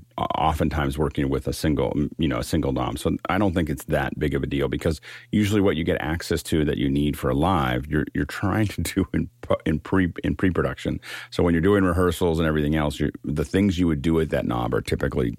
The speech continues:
done then. Um, so during the live show, you're temp-, typically not using that knob. Um, and, and you might be tweaking things, but it's, it's usually pretty minor, and it's usually something very specific.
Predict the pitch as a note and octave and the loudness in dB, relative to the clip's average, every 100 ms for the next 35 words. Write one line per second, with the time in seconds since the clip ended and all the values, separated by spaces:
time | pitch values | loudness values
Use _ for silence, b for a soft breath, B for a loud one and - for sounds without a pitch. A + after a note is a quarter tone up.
0 | C#2+ D2+ B1+ B1 B1+ D2+ G1+ A1+ - B | -2 0 0 -2 -2 -2 -2 -6 -8 B
1 | B - D#2+ D2 C#2 C2 D2 C#2+ F#2 F2+ | B -4 -2 0 0 0 -2 2 2 2
2 | D#2 C#2+ D2 D2+ D2 - C2 B1 C#2+ C#2 | 2 0 0 0 -2 -2 -2 -2 -2 -2
3 | - - C#2 D2+ C#2 C#2 C#2+ - G#1 - | -2 -2 0 0 0 0 0 -2 -4 -4
4 | D2+ D2+ - A#1+ B1 D2 B B B B | -6 -6 -6 -4 -4 -6 B B B B
5 | D#2 D#2 D2+ - D#2 D2+ - C#2 F#2 G2 | 2 4 2 2 2 2 2 2 4 4
6 | G#2 F2 D#2+ D#2 C3+ C3 F2+ C#2+ C#2 D2 | 4 2 0 2 2 2 0 0 0 0
7 | D#2 - - D2 - D#2 D#2 - D2+ C#2+ | -2 -4 -6 -4 -2 0 0 0 0 2
8 | B1+ C2 C2+ B1+ - D#2 D2 C#2 C#2 C2+ | 0 0 -2 -4 -4 -2 -2 -2 -4 -2
9 | B1 C2 A#1 - - D#2+ C#2+ A#1+ | -2 -2 -4 -4 -2 0 0 -2